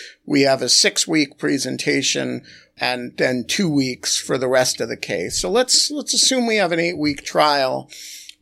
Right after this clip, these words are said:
We could have the mandate delivered as soon as next week, and we need to add the two months back that we lost. So that would be earliest you could do is sort of early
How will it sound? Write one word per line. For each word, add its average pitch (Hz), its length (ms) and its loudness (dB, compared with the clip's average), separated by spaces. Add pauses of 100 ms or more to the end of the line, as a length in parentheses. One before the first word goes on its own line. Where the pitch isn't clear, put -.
(220)
We 180 320 2
could 185 280 0
have 175 460 2
the 180 80 0
mandate 151 640 2
delivered 139 640 0
as 127 320 0
soon 156 380 4
as 131 200 0
next 127 380 -4
week, 117 320 -8 (580)
and 131 260 0
we 139 140 2
need 147 220 4
to 156 140 0
add 147 380 2
the 139 80 0
two 160 240 0
months 139 400 2
back 131 580 0
that - 220 -4
we 120 400 -8
lost. 113 640 2
So 143 180 2
that 151 280 2
would 139 180 -2
be 135 420 0
earliest 160 680 4
you 123 120 -6
could 113 280 -10
do 120 340 -2
is 113 240 -6
sort 117 180 -4
of 113 160 -6
early 123 680 -2